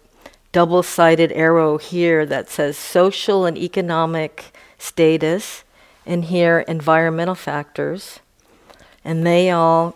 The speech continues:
come down to well-being. So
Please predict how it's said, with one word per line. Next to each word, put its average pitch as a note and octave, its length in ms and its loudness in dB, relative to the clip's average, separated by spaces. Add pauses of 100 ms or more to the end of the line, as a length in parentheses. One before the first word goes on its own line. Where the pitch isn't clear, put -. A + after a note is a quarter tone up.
come E3+ 300 -6
down D3+ 440 -4
to D3 540 -6 (380)
well-being. D3+ 960 -6 (1400)
So C#3+ 580 -10